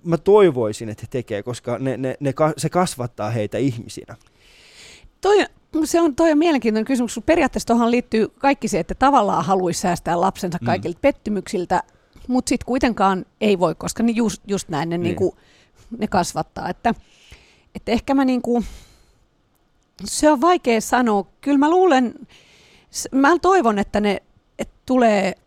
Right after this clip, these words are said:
Speaker 2: tekemään, tai siis va-, ja tiedänkin, että varmasti tulee kaikenlaisia, jot-, jotka liittyy ihmissuhteisiin ja niinku r-,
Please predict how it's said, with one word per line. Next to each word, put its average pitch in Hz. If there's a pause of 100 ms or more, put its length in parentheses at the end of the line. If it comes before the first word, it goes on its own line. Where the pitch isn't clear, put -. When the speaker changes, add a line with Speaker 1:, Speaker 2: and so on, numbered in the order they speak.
(320)
Speaker 2:
tekemään, 202 (500)
tai 277
siis 226
va-, 277
ja 262
tiedänkin, 185
että 170
varmasti 202
tulee 165
kaikenlaisia, 240
jot-, -
jotka -
liittyy 170
ihmissuhteisiin 175
ja 180
niinku 180
r-, -